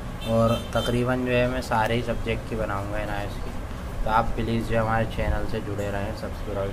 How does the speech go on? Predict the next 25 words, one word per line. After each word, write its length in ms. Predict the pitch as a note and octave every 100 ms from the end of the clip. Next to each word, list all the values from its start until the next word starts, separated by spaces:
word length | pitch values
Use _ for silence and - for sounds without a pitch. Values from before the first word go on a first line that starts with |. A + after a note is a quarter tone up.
| -
करें, 240 | G#2 G2 G#2
लोगों 240 | G2 G2 G2
में 120 | G2
शेयर 280 | - G2+ G2
करें, 220 | G2 F#2+ - - - - - -
ताकि 260 | G#2+ G#2+ A2+
आपके 300 | A2 A2+ A#2
दोस्त 340 | G#2+ A2 G#2 -
की 60 |
भी 140 | A2 A2
हेल्प 340 | G#2+ G#2+ -
हो। 60 | A2 A2+
प्रैक्टिकल 520 | A#2 A2+ B2+ B2 B2+
तो 100 | B2+
मैं 120 | C3 B2
खैर 160 | B2
सभी 260 | - A2+ A2+
के 120 | A2+
डाल 180 | A2 F#2+
दूँगा, 300 | F#2 G2 G#2+ A2 - - - - -
सभी 220 | G#2 G2+
सब्जेक्ट 520 | - F#2+ F#2 G2 - G2+
के 80 | F#2+ - - - - - - -
और 120 | G#2+ G2
सभी 260 | A2 G#2